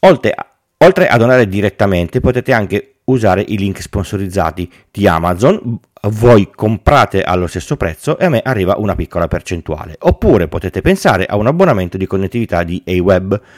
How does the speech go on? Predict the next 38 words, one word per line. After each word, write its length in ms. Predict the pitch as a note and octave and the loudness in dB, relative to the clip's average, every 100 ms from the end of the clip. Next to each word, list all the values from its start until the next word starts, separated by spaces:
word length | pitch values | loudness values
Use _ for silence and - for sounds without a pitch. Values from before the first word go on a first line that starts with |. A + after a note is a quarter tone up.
| - - | -20 -10
Un 120 | - G#2+ | -4 0
provider 420 | G2+ C3 C3 G#2+ | 2 4 4 4
come 140 | D#3+ | 2
loro 260 | D#3 C3+ - | 4 4 2
non 180 | F3+ D3 | 2 4
esiste, 460 | G#2+ G2 - A2+ A2+ | 4 0 -2 -4 -4
sono 240 | - F#2+ | -4 -2
bravi 300 | F#2 G#2 F#2 | 2 2 2
nel 160 | E2+ E2 | 0 -2
loro 240 | E2+ E2+ - | -2 -4 -2
lavoro, 380 | C3 F#3+ G#3 G#3 | 2 6 6 4
sono 280 | - F#2+ | 0 -2
gentili 380 | F#2+ D#3+ - E2+ | 0 0 -2 -4
e 40 | F2+ | -4
sono 180 | F#2 | -4
simpatici. 600 | E2+ F2+ - - D2+ F#2 F#2 | -4 -6 -6 -8 -8 -14 -6
Vi 120 | G2+ | -6
assicuro 420 | F#2 F#3 G2+ G#2+ | -4 -4 -4 -4
che 100 | - | -4
fa 100 | - | -2
la 60 | G2+ | -2
differenza, 560 | F#2 - E2 D#2 - - | -2 -4 -6 -8 -14 -6
me 60 | |
lo 40 | A2 | -4
dicono 380 | G#2+ F2+ F2+ - | -2 -4 -8 -6
tutti 460 | A#3 A#3 - B3 - | -6 -6 -10 -10 -6
gli 100 | G2+ | -6
ascoltatori 640 | - F#2 A#2+ C3 D#2+ F2+ | -4 -4 -2 -2 -4 -4
che 140 | G#2 | -4
mi 140 | G#2 G2 | -2 -2
hanno 240 | E2+ F2+ - - - - | -2 -6 -10 -20 -20 -16
dato 260 | - G2+ D3+ | 0 2 2
retta 380 | E2 - - - | -2 -4 -8 -2
e 80 | |
hanno 100 | E3+ | 0
fatto 320 | D#3+ D#2+ - - | 0 -2 -4 -6
un 120 | F#2+ | -2
abbonamento. 680 | F2 E2 F2 E2 D#2 D#2 E2+ | -2 -2 -2 -4 -6 -8 -12